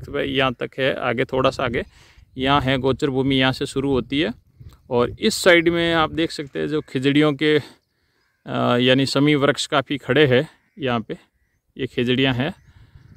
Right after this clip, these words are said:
तो ये दूर दूर तक यहाँ से लगभग, अ, अ, इतना नहीं दिखा पा रहा हूँ मैं, लेकिन ये अगर आप इस जगह पे देखेंगे, अ, ये वाली जो जगह है,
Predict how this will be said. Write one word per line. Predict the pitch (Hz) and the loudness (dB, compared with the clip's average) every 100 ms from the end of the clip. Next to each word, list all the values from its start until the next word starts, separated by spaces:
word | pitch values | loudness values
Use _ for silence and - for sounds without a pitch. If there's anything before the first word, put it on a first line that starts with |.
| - - | -16 -4
तो | 139 | -2
ये | 156 202 | 2 2
दूर | 170 214 214 | 4 4 4
दूर | 185 196 | 2 0
तक | 202 190 | -2 0
यहाँ | 196 202 | 2 2
से | 214 | 0
लगभग, | 196 196 185 208 196 | -2 -4 -2 -2 0
अ, | 208 202 202 202 196 - - - - - - - - - | 2 2 2 2 0 -2 -8 -8 -8 -10 -4 0 0 0
अ, | 147 143 143 - _ - - - - - - - | -4 -2 -4 -6 _ -12 -10 -10 -14 -18 -18 -12
इतना | 151 160 170 | -6 0 2
नहीं | 180 208 | 2 2
दिखा | 160 - 147 | 0 0 0
पा | 143 131 | 2 2
रहा | 131 | 2
हूँ | 131 | 0
मैं, | 131 139 | 0 0
लेकिन | 147 165 | 0 0
ये | 160 175 185 | 2 2 2
अगर | 175 180 | 2 2
आप | 170 170 - - | 2 2 0 -2
इस | 180 - | -2 -2
जगह | 156 160 | 0 0
पे | 160 | -2
देखेंगे, | 156 131 - 151 143 - - - - - - - | -2 -2 -2 -4 -4 -6 -8 -18 -20 -18 -20 -16
अ, | 127 120 120 113 - - | -8 -6 -6 -8 -14 -16
ये | - 135 | -8 -2
वाली | 131 127 127 | 0 0 -2
जो | 120 123 123 - - - - - - | -2 -4 -4 -10 -20 -18 -16 -16 -8
जगह | 123 123 135 | -4 0 0
है, | 113 120 | 2 2